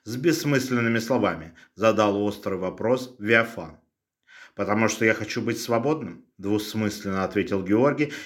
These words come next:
и посмотрел в окно на волны Атлантического океана и облачное черное небо.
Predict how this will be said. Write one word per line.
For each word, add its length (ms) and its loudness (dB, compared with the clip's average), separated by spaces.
и 40 -6
посмотрел 520 4
в 40 2
окно 360 -2
на 180 0
волны 360 0
Атлантического 840 -2
океана 520 2
и 100 -4
облачное 600 2
черное 460 -2
небо. 340 -10